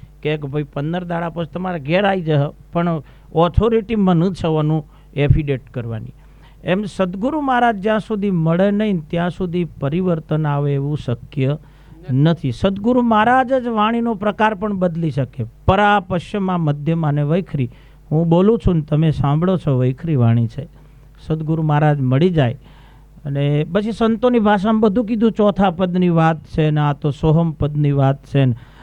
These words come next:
આ તો તમારી વાત છે ને તમારી અંદર રહેલી કોઈ ચેતના રમી રહી છે ને બધું જુદી જુદી પ્રકારે સંતો બોલ્યા. પણ અનુભવમાં આવો પછી જ વાત. એક લાસ્ટ તમને દાખલો કરીને વાણી વિરામ કરી દઉં.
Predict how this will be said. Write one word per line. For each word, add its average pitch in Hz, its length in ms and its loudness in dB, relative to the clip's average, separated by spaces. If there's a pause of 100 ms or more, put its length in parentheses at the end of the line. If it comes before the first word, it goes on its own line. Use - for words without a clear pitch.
આ 156 100 2
તો 180 160 -4
તમારી 170 540 2
વાત 165 360 0
છે 160 180 -2
ને 139 220 0
તમારી 160 420 0
અંદર 165 320 0
રહેલી 151 340 2
કોઈ 156 200 0
ચેતના 156 520 2
રમી 147 320 4
રહી 151 240 2
છે 147 200 0
ને 131 60 0 (380)
બધું 170 360 2
જુદી 196 340 -2
જુદી 196 280 -2
પ્રકારે 180 480 -2
સંતો 175 440 -2
બોલ્યા. 151 400 2 (320)
પણ 165 100 -2 (100)
અનુભવમાં 233 800 2
આવો 220 160 2
પછી 202 340 -4
જ 160 100 -4
વાત. 160 220 2 (220)
એક 208 200 2 (320)
લાસ્ટ 175 360 0 (120)
તમને 190 280 -4
દાખલો 180 520 -2
કરીને 165 400 -4
વાણી 156 380 -4
વિરામ 156 340 0
કરી 131 220 0
દઉં. 135 200 -2